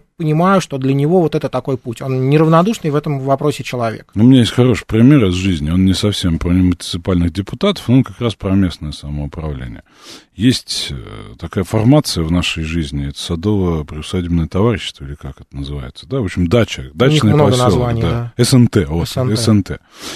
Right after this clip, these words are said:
Speaker 2: Вот, и там же тоже, там есть председатель С Н Т и так далее. И вот всегда творился и с мусором бардак, и с дорогами, и, и концы с концами не сходились. И вот эти, в общем, всегда были какие-то сложности.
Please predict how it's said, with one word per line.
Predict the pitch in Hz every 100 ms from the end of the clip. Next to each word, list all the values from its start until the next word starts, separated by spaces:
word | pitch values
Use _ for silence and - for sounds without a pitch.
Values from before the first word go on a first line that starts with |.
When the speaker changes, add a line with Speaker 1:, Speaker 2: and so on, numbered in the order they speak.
| - -
Speaker 2:
Вот, | 95 78
и | -
там | - 196
же | 127
тоже, | - 156 98
там | 90 101
есть | -
председатель | - - 135 190 147 98
С | 90
Н | 107
Т | 104 85
и | 80
так | 104 98
далее. | 95 71 - _ _ - - -
И | 107
вот | 139 -
всегда | - 131 160
творился | 170 113 120 117 92 90
и | 107
с | -
мусором | 180 147 123 101
бардак, | 87 104 95 95 80
и | 92
с | 87
дорогами, | 123 151 156 107 98 87
и, | 85 101 98 78 71 80
и | 78
концы | 110 120 -
с | 127
концами | - 127 - 139 107
не | 95
сходились. | 90 - 78 69 62 57 -
И | 82
вот | 90 117
эти, | - 104 87
в | 98
общем, | 139 131
всегда | 120 139
были | 151 139
какие-то | 131 - -
сложности. | 165 208 135 92 -